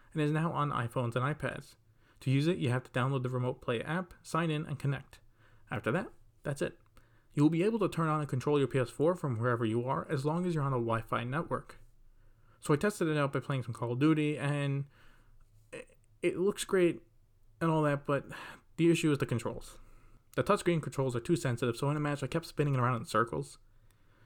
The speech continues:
To, uh, to make this worse, the DualShock four is not compatible with I O S devices. So if you want the best experience on this, you would need to get another controller.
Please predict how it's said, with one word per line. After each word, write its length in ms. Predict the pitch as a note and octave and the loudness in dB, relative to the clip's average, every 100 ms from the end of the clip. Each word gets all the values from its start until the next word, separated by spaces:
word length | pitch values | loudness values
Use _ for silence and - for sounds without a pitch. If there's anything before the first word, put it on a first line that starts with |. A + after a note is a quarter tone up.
| - - | -8 2
To, 80 | |
uh, 180 | D3 B2+ | 4 4
to 100 | A#2+ | 4
make 140 | E3 D#3+ | 2 0
this 140 | B2 | 0
worse, 180 | C3 D#3 | 0 2
the 100 | C3+ | 2
DualShock 420 | C#3+ D#3+ E3 - | 2 2 0 -2
four 200 | D3 C3+ | 0 0
is 160 | C#3 B2 | 0 0
not 300 | A#2+ B2+ C#3 | 0 0 0
compatible 460 | B2+ C3+ A#2+ A2 | -2 -2 0 0
with 120 | G#2+ | 0
I 140 | B2 A#2 | 0 2
O 80 | A2+ | 0
S 60 | |
devices. 420 | A2+ B2+ C3 - - _ _ - - | 0 0 0 -4 -14 _ _ -20 -2
So 220 | B2+ C3 | 2 2
if 160 | - | 2
you 80 | D3+ | 0
want 200 | C#3 E3 | 2 2
the 60 | C#3 | 0
best 180 | C3+ B2+ | 0 -2
experience 520 | - - A2+ D#3+ E3 | -6 0 0 2 0
on 160 | E3 | 2
this, 240 | F3 F3+ F3 - - - | 2 0 -4 -18 -16 0
you 100 | C#3 | 2
would 120 | B2+ | 4
need 200 | B2+ C#3+ | 2 2
to 60 | C3+ | 2
get 180 | C3 | 0
another 300 | C3 A#2+ A#2 | 0 0 0
controller. 460 | G#2+ A#2 - - C3 | -2 -4 -6 -6 -10